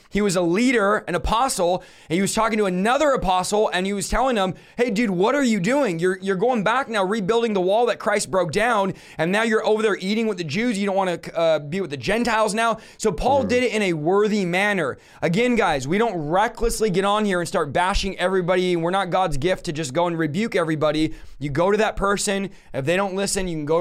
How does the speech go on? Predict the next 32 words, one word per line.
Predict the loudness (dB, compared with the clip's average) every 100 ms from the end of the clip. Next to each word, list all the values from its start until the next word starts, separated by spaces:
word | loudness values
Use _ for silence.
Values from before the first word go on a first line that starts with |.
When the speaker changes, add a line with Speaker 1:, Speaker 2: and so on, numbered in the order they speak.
| 2
Speaker 1:
to | 2
a |
leader, | 2 2 2 2
you | 0
can | 0
go | 0
to |
a | 0
pastor. | 0 -2 -2 -2 -2 -2 -10 -2
But | 0
as, | 2 0 -2
if | -2
you're | 0 0
just | 2 0 -2 -6
a |
sheep | -4 -4 -4 0
or | 0
a | 0
lay | 0 -2
person, | -2 -4 -4 -4
or |
you're | -2 -4
just | -4 -6
a |
part | -2 -2
of | -2
the |
church, | -4 -6 -4
you're | -4
not | -4 -4
a |
leader | -4 0 0 0